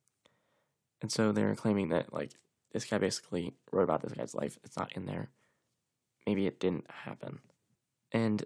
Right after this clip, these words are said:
there's some reasons that he might not have written about this. One, he didn't hear about it, and also it wasn't that important, because Bethlehem is so small, and the mortality rate during this time is so high that very few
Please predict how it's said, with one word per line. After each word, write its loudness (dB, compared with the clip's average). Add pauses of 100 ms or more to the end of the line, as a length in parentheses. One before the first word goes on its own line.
(140)
there's 2
some 0
reasons -2
that 0
he -6
might 2
not 0
have -2
written -4
about -6
this. -8 (500)
One, 4 (600)
he -18
didn't 0
hear 0
about 4
it, 0 (500)
and -4
also 2
it 0
wasn't 0 (140)
that -2
important, -10 (640)
because 0
Bethlehem 0
is -2
so -2
small, 2 (680)
and 0
the 4
mortality 2
rate 0
during 2
this -4
time -2
is -8
so 2
high -4 (360)
that -4
very 2
few 2